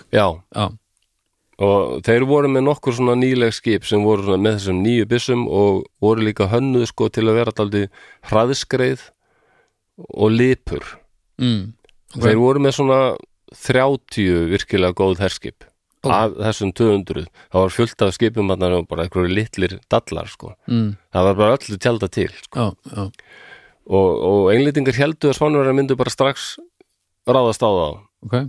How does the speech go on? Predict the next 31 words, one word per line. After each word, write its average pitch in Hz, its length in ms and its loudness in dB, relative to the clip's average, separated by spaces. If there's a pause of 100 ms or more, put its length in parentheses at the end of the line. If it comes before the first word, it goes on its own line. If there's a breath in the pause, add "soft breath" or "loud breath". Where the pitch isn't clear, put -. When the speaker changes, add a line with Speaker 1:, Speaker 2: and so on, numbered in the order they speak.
Speaker 1:
þegar 104 320 0
þeir, 101 160 2
og 98 460 0
reyna 107 260 2
að - 60 -6
sökkva, 90 340 -2
en 90 80 -4
það 123 220 0
var 135 160 -2
ekki 123 180 -6
málið. 113 300 -2
Spánverjar, 113 500 0
uh, - 640 -18 (340)
s-, - 160 -10
það 113 300 2
voru 117 100 0
sumir 131 320 2
sem, 117 140 -2 (240)
af 113 260 0
Spánverjunum 117 640 0
sem 120 160 -2
vildu 139 240 0
það 95 160 2
bara, 92 240 0
sáu 107 240 2
þá 98 160 4
og 101 480 -2 (540 soft breath)
bara 101 180 4
ráðast 135 320 2
á 131 60 2
þá, 120 120 2